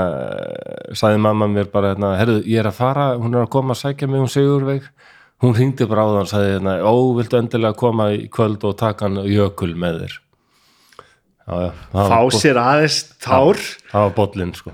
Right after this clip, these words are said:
Speaker 2: Auðvitað.
Speaker 1: Það þurfti að spá, sko. Já, já.
Speaker 2: Hva, er þessi ekki gaman líka? Hvað, hvað dagar eru skemmtilegir, maður?
Speaker 1: Mér, mér finnst þetta, ég meina, þetta er kannski hjátrú í augum sumra. Ég hef aldrei upplifað neitt, draugagang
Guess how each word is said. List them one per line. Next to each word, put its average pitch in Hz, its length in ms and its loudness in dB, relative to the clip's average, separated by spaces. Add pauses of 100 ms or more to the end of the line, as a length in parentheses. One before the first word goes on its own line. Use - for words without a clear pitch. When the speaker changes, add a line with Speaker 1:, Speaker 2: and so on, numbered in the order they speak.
(100)
Speaker 2:
Auðvitað. 101 680 -8
Speaker 1:
Það 92 220 -4
þurfti 95 200 -4
að 90 100 -6
spá, 92 140 -4 (120)
sko. - 300 -18 (920)
Já, 85 80 -6
já. 135 300 -8 (1300)
Speaker 2:
Hva, - 100 -10 (120)
er 156 80 2
þessi 117 220 -2
ekki 120 180 -6
gaman 160 380 -4
líka? 226 180 -8 (140)
Hvað, - 180 -6
hvað 120 100 -4
dagar 170 300 2
eru 170 80 0
skemmtilegir, - 420 -6
maður? - 280 -20 (640)
Speaker 1:
Mér, 107 340 0
mér 151 260 4
finnst 160 220 0
þetta, 151 280 2
ég 113 120 2
meina, 113 220 2
þetta 117 420 -4
er 95 80 -8
kannski 107 240 0
hjátrú 127 480 0
í 104 80 4
augum 107 260 2
sumra. 95 420 -2
Ég 104 280 2
hef 117 80 2
aldrei 107 320 2
upplifað 110 400 -2
neitt, 92 340 -8
draugagang 92 600 0